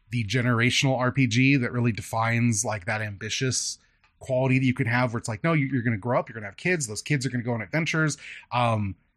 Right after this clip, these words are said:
Dragon Quest five, like, one of the biggest games ever released. It, it's great,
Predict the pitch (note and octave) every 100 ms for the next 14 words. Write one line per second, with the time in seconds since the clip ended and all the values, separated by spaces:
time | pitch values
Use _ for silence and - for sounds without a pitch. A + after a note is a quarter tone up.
0 | - D3+ C#3 C#3+ - C#3+ C#3 B2 A2 B2+
1 | A#2 G2+ A#2+ A#2+ - - A#2+ G#2+ - -
2 | C3+ B2 B2 A#2 A2+ A2 A2 A#2+ D3+ F3
3 | - - - A#2+ G#2+ B2+ A2 - B2 A2
4 | C3+ D#3